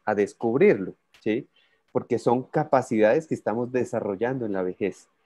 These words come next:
Entonces, esta, eh, espiritualidad es un tema que abarca muchos aspectos, desde el aspecto de, de la realización personal, desde qué te hace latir tu corazón, tu propósito de vida,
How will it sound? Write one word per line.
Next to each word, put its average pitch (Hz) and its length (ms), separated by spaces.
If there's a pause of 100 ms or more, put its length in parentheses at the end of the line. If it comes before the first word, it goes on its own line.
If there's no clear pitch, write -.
(300)
Entonces, 113 520
esta, 143 520
eh, 117 280
espiritualidad 107 1000 (840)
es 117 160
un 127 180
tema 135 340
que 87 340
abarca 120 560
muchos 143 520
aspectos, 107 680 (340)
desde 104 220
el 95 80
aspecto 107 500
de, 104 200
de 98 220
la 90 360 (300)
realización 98 760
personal, 107 760 (280)
desde 101 340
qué 117 120
te 110 180
hace 101 220
latir 104 640 (100)
tu 110 120
corazón, 110 580
tu 110 160
propósito 98 640
de 90 80
vida, 104 480